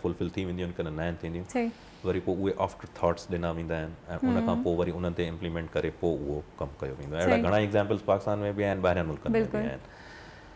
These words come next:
Speaker 1: هن زون جي جيڪا ماسٽر پلاننگ ٿئي ٿي پئي،
Speaker 2: هم. ۽
Speaker 1: ڊزائن جهڙي طريقي سان اسان ڪيون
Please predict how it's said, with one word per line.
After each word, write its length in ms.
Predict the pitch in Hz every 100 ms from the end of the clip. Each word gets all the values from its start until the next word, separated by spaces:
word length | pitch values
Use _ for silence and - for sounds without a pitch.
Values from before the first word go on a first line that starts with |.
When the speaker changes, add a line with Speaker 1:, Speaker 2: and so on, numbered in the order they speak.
| - - - - - - - - - -
Speaker 1:
هن 380 | 123 143 147 151 113
زون 300 | 98 110 117
جي 100 | 113
جيڪا 300 | 107 107 104 80 69
ماسٽر 340 | 95 - 151
پلاننگ 380 | - 107 95 92
ٿئي 200 | - 71 71
ٿي 100 | 69 -
پئي، 100 | -
Speaker 2:
هم. ۽ 400 | 240 214 214 240 - - 80 69 -
Speaker 1:
ڊزائن 420 | 76 73 104 135 107
جهڙي 220 | 101 95
طريقي 300 | 92 87 87
سان 180 | - 78
اسان 240 | - 73 -
ڪيون 240 | 76